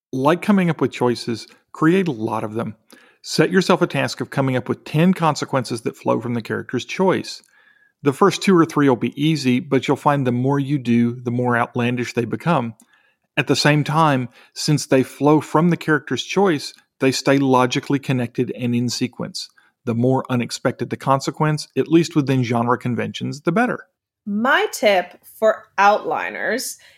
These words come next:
Speaker 2: is to write several different outcomes to pick the best one from it. If you're pantsing, then goes with what, with what shocks you. So if it's shocking you,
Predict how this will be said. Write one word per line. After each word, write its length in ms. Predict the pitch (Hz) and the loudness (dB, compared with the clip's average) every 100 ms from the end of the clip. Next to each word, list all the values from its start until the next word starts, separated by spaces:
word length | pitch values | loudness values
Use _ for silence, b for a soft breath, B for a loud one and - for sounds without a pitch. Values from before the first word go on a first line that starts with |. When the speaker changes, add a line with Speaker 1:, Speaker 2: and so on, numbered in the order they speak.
| b | b
Speaker 2:
is 180 | 240 240 | -2 -2
to 120 | - | 0
write 240 | 269 269 247 | 2 2 0
several 500 | - 302 320 381 370 | -2 0 2 2 2
different 420 | 254 240 254 240 | 0 0 -2 -2
outcomes 640 | - 190 - 202 196 202 - | 0 0 -2 -4 -4 -6 -6
to 100 | 226 | -8
pick 340 | - 262 254 | -2 -2 0
the 80 | 262 | -2
best 380 | 214 185 180 - | 0 0 0 -2
one 180 | 180 170 | -2 0
from 260 | 175 160 | -2 -2
it. 80 | - - _ _ - | -6 -12 _ _ -10
If 160 | 208 262 | -6 0
you're 200 | 294 294 | 0 -2
pantsing, 640 | 202 240 262 262 370 403 440 466 b b - | -6 -2 -2 0 0 0 -2 -6 b b -12
then 280 | 185 233 226 | 0 0 2
goes 360 | 214 220 269 381 | 4 4 2 -2
with 160 | - | -6
what, 440 | 220 254 254 240 _ _ | 2 4 4 0 _ _
with 280 | 190 220 226 | -2 -2 -2
what 220 | 202 214 | -2 -2
shocks 500 | - - 175 160 - | -2 0 0 0 -6
you. 160 | - - | -10 -10
So 240 | - 185 - | -8 -8 -2
if 220 | 339 - | -2 2
it's 220 | 427 415 | 0 0
shocking 560 | - 240 226 240 262 190 | 0 2 2 2 -2 -2
you, 440 | 180 202 277 330 | 0 0 -2 -4